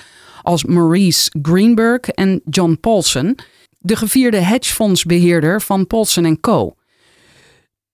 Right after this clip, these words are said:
Toen Blok in tweeduizend elf een vernietigend rapport over dat bedrijf publiceerde, daalde de koers spectaculair en in het jaar erop ging Sino Forest failliet. Blok noemde het bedrijf een Ponzi-scheme en bijna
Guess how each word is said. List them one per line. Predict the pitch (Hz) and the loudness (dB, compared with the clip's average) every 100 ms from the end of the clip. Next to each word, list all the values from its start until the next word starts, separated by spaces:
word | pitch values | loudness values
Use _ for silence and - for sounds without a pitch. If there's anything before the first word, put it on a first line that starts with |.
| _ | _
Toen | - 302 277 | 2 4 4
Blok | 220 294 302 | 4 2 0
in | - 240 | -2 -2
tweeduizend | - 247 233 190 196 | 0 0 0 0 0
elf | - 254 | 0 0
een | - 202 | -2 -2
vernietigend | 208 240 339 285 247 220 | 4 4 4 2 0 0
rapport | 196 - 294 294 | -2 -2 -2 0
over | - 180 | 0 0
dat | 170 147 | -2 -2
bedrijf | 151 151 139 | 0 0 -2
publiceerde, | - 156 147 - 147 147 208 | -2 -2 -2 0 0 0 -2
daalde | 170 226 254 208 | 0 0 2 0
de | |
koers | 180 220 180 | -2 -2 0
spectaculair | - - 311 - 202 - 160 175 233 269 | -2 -4 -6 -2 -4 0 0 0 -2 -2
en | 190 | 0
in | 185 | 2
het | 170 143 | 0 -2
jaar | 185 165 | -2 0
erop | - 226 - | -2 -4 -6
ging | - 180 180 | -4 -2 -4
Sino | - 214 196 185 160 | -4 -4 -2 0 -2
Forest | - 170 151 147 - | -4 -4 -4 -4 -6
failliet. | - 170 175 165 - - _ _ _ _ _ _ _ _ - | -4 -2 0 -2 -4 -10 _ _ _ _ _ _ _ _ -2
Blok | 277 302 254 | 0 0 2
noemde | 285 302 277 | 4 4 4
het | |
bedrijf | 220 226 214 214 202 | 0 -2 0 0 0
een | - 175 | -2 -2
Ponzi-scheme | - 311 226 151 151 - - 180 143 240 269 | 0 0 2 2 0 -2 0 0 2 2 0
en | 190 190 165 | 0 0 0
bijna | 151 214 240 202 | 0 0 0 0